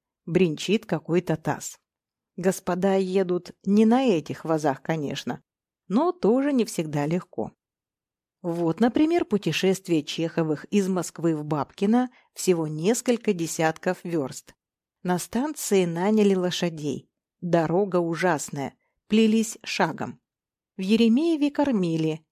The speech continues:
от Еремеева ехали до города часа четыре. До того мирска была дорога. Переправлялись через реку. Сам Антон Павлович, поехавший вперед, дело было уже ночью,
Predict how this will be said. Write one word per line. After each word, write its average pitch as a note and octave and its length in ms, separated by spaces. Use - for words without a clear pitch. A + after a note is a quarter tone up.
от E3+ 160
Еремеева F#3 720
ехали A3 480
до E3+ 160
города F3+ 400
часа E3 400
четыре. D3+ 540
До F3+ 180
того F#3 400
мирска B3+ 680
была D3+ 260
дорога. D#3 500
Переправлялись G3+ 880
через B3+ 380
реку. F3+ 420
Сам G3 340
Антон F3+ 360
Павлович, F#3 680
поехавший F3+ 580
вперед, G#3 640
дело F3 340
было E3+ 260
уже E3 220
ночью, D3 480